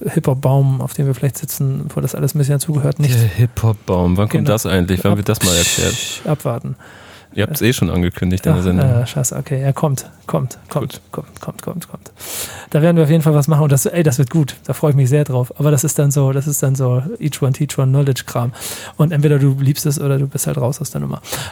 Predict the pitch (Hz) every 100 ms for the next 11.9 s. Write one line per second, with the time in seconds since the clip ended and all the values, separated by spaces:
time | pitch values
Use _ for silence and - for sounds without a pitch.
0 | - 143 143 143 139 - 139 131 139 151
1 | 156 - 139 - 143 - 147 139 135 135
2 | 143 139 135 135 143 131 117 139 143 135
3 | 131 123 120 - _ _ - - - -
4 | - - - 147 143 139 151 156 139 131
5 | 170 143 147 131 147 147 139 151 139 139
6 | 143 127 139 135 147 123 135 127 123 135
7 | 131 127 139 135 123 135 127 131 - 135
8 | 131 127 - 160 - 123 123 139 143 -
9 | 139 143 127 135 135 135 180 160 147 147
10 | 139 135 131 139 135 - 147 139 135 135
11 | 139 131 139 - 139 139 131 135